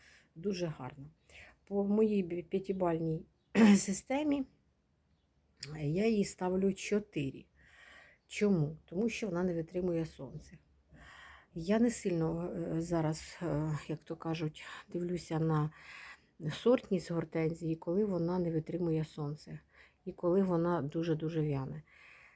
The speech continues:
Я хочу в собі залишити ті сорти, які, ну, бо де ж тих, тих навісів набрати, розумієте? Щоб всі гортензії ховати десь під на-, на-, навіси, під, е, л-, дерева. Ну, є же ж і сонячні міста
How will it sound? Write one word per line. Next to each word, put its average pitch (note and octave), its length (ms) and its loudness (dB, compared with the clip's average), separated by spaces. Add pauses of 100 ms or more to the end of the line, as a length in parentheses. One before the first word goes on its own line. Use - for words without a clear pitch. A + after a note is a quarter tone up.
(120)
Я F#3+ 100 0
хочу G#3 320 2
в F#3 100 0
собі F#3+ 320 0
залишити E3+ 540 0
ті D#3+ 200 -8
сорти, G#3 460 -4
які, G3 680 2 (1040)
ну, E3+ 420 -2 (300)
бо F#3+ 180 0
де G3 160 4
ж - 100 -4
тих, F3+ 360 0
тих - 180 -6
навісів F#3 420 2
набрати, D3 440 -4
розумієте? F3+ 580 2 (720)
Щоб E3 360 -4
всі F3 260 0
гортензії F3+ 640 0
ховати E3 460 -6
десь E3 220 -6
під E3+ 220 -8
на-, E3 200 2
на-, D#3+ 280 0
навіси, E3 640 2
під, D#3+ 340 -4
е, C#3 160 0
л-, D3 360 0
дерева. E3 760 2
Ну, D#3+ 400 0 (100)
є D#3+ 320 4
же F3 120 2
ж D#3+ 140 -4
і D#3 40 -8
сонячні G3 460 0
міста D#3 460 -4